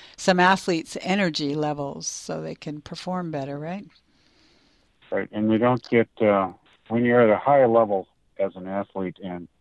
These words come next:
Speaker 2: you, you, en-, you're, you're prone to stress fractures.
Speaker 1: Mm-hmm.
Speaker 2: A-, athletes who take this do not get stress fractures. That's what they tell me. They
Speaker 1: Wow.
Speaker 2: just, they just, they just, because everything's prop-, being properly healed.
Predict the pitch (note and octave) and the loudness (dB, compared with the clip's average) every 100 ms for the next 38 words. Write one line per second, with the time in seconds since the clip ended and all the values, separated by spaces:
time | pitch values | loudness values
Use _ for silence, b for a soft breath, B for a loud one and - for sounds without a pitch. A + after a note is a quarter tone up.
0 | _ _ G2 G2+ G#2 G#2+ G#2+ A2+ G#2 G#2 | _ _ -4 -2 0 0 0 -2 -4 -4
1 | F#2 E2+ _ _ _ _ _ A2 - B2 | -4 -8 _ _ _ _ _ -6 0 2
2 | A2 - - G#2 - A2+ G#2+ - - B2+ | 2 -2 2 2 4 4 4 4 -4 -10
3 | - - - F#3+ F#3 F#3+ G3+ _ _ _ | -10 -16 -6 -4 -2 -2 -6 _ _ _
4 | _ _ _ _ _ _ A2 A2+ - G#2+ | _ _ _ _ _ _ 2 2 0 0
5 | A2 - A#2 - G#2 - A2 G#2 G#2 - | 0 0 -4 -4 -10 -4 -4 -2 -6 -8
6 | - F#2+ F#2+ - F#2 - - - F#2+ - | -8 -8 -8 -8 -14 -12 -8 -2 0 0
7 | - E2+ - - - E2+ - F2 F2 E2 | 0 0 -2 -10 -4 -4 -4 -8 -8 -6
8 | F2+ E2+ E2 - _ - F#2+ D3+ D3 C#3+ | -6 -6 -8 -14 _ -6 -4 -2 -2 -4
9 | C#3+ C#3+ C#3+ C#3+ D3 D#3 - _ _ _ | -4 -4 -4 -8 -10 -14 -16 _ _ _
10 | _ A2+ G#2 A#2 - _ _ _ _ _ | _ -2 0 -2 -6 _ _ _ _ _
11 | _ B2+ B2 A2 A#2 A#2+ G#2 - - _ | _ 0 2 4 4 4 2 -4 -18 _
12 | - B2 A#2+ - - A2+ - B2 A#2+ G#2+ | 0 2 2 -2 -4 -4 2 2 2 0
13 | G#2+ - D3 G#2 D2 | -8 -10 -8 -6 -8